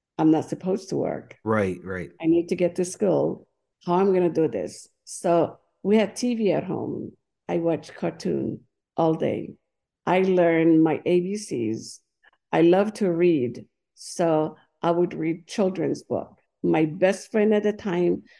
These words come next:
Speaker 1: was a dictionary. I did that for four months straight. Any time off I had, whether I was at the beach,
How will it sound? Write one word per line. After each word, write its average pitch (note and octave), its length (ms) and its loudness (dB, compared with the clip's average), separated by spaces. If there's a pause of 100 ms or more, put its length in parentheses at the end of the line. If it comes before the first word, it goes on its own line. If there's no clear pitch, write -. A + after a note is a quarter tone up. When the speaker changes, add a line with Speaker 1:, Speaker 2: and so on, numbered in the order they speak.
(140)
Speaker 1:
was F3 200 -2
a D#3 60 0 (140)
dictionary. - 680 -4 (320)
I F3+ 100 4
did F3+ 300 0
that D#3 260 0
for B2 160 -10
four G3+ 440 0
months F3 420 0
straight. - 580 -8 (320)
Any A#3 340 6
time G#3 480 2
off F3 300 0
I E3+ 140 -4
had, E3+ 440 -4
whether D#3 500 0
I D#3 120 -4
was D3 260 -4
at D3 140 -8
the D3 120 -2
beach, G3 540 -4